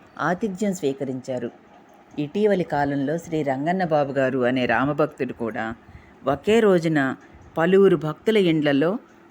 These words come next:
ప్రత్యక్ష సాక్షాత్కారం ప్రసాదించారు. ఈ విశ్వంలోని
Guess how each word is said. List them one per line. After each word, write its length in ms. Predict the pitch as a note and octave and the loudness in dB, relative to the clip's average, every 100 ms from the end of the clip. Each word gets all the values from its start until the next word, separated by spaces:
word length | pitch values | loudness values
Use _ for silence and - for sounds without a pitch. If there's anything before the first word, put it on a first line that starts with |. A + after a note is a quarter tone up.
| - | -6
ప్రత్యక్ష 460 | D3+ D#3 A#3 A3+ B3 | -4 -2 -2 -2 -4
సాక్షాత్కారం 880 | A#3 E3 E3 F3+ D#3 - C#3+ D3 C3+ | -4 -4 -4 -4 -6 -2 -4 -2 -4
ప్రసాదించారు. 800 | C3 C3 B2 A#2 A2+ B2+ A2+ - - - - - - - - | -6 -2 -2 -2 -6 -6 -8 -10 -20 -20 -20 -20 -20 -20 -8
ఈ 180 | F#3+ G3+ | -2 0
విశ్వంలోని 880 | E3 D#3 - A#3+ A3+ G#3+ G3+ D#3+ C3+ | 0 -2 0 2 2 2 2 0 -2